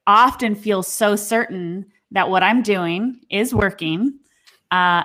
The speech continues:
and I've already thought of the best way. And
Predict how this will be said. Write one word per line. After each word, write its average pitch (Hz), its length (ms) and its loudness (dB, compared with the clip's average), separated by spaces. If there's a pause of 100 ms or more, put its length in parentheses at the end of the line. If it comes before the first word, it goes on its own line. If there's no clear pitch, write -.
(100)
and 185 180 0
I've 180 200 0
already 180 220 4
thought 196 220 2
of 208 80 -2
the 226 60 0
best 262 340 0
way. 196 440 -2 (600)
And 196 720 0